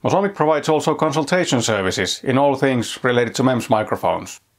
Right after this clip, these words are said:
If you're a microphone buyer, I can help you select the right components for your product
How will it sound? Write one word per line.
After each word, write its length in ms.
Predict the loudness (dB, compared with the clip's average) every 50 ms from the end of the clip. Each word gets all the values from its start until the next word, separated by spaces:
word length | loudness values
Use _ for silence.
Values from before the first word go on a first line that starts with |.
| _ _ _ _ _ _ _ _ _ _ _ _ _ -8
If 100 | -2 0
you're 140 | 0 0 2
a 40 |
microphone 480 | 2 0 0 0 -2 -2 0 0 0 2
buyer, 480 | 2 2 2 4 2 2 2 0 -2 -4 -4
I 80 | -4 -2
can 140 | 0 2 2
help 220 | 2 0 2 2
you 80 | 0 0
select 320 | 2 2 0 0 2 2
the 80 | 2 2
right 220 | 2 2 0 -2
components 540 | -2 -2 0 2 2 4 4 4 2 0 0
for 140 | 0 2 2
your 80 | 2
product 460 | 2 2 0 2 2 0 -2 -4 -18